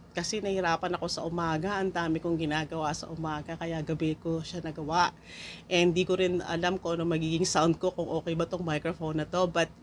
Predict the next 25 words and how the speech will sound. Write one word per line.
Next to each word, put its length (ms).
ah, 160
thank 320
you 80
for 160
joining 560
me. 240
And 240
I 160
know 240
sa, 240
sa 320
Spotify, 640
hindi 240
nakakapag-comment 880
to, 80
no? 160
Hindi 160
ka, 160
you 80
cannot 320
put 160
anything 480
there, 160
no? 160
Pero 400